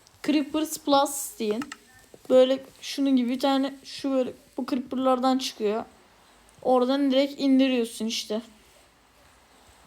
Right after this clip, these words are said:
Minecraft Marketplace'te. Alın, bunlar da abonelerim için creeper'lar. Çok güzel. Hani biraz önce lava creeper yapmıştık ya, şimdi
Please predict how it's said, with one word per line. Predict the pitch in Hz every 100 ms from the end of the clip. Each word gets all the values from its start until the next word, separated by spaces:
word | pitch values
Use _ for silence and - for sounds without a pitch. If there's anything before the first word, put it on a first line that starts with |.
| _ -
Minecraft | 240 247 240 262 247
Marketplace'te. | 254 262 254 240 - - 233 233 - - 226 - - - - -
Alın, | 285 254
bunlar | 269 262 262
da | 294 -
abonelerim | 262 254 254 254 254
için | 247 - 226
creeper'lar. | 233 226 226 214 208 202 226 - _ _ _ _ _ _ - -
Çok | - 226 226
güzel. | 254 240 202 254 - _ _ _ - - - _ _ _ _ _ _ _ _ 523 _ _ _ _ _ _ _ _ _ _ _ _
Hani | - 254 277
biraz | 302 330
önce | 330 330 349 262 247 226 220 240 254
lava | 302 330
creeper | 330 320 330 320
yapmıştık | 330 330 - - 381 285
ya, | 262
şimdi | 285 330 392